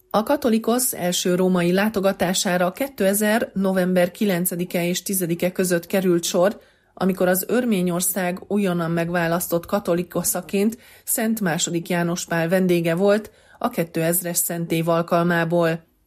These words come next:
E látogatás során Szent hatodik Pál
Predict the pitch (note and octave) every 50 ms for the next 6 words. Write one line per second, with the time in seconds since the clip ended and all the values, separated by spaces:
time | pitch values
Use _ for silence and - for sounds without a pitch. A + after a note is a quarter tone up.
0 | _ _ _ _ _ _ _ _ _ - G3+ G3 G3 G#3+ B3 C#4+ - A3+ G3 G3+
1 | G#3 G#3 G#3 G3 G#3+ - - F#3+ F3+ F#3 E3+ F3 F#3 F#3 F#3 - - - - -
2 | - - F#3 F3+ F3 F3 - G#3 G#3 G#3+ G3+ E3+ F3 E3 E3+ - - - E3+ F3+
3 | F3 F#3+ B3+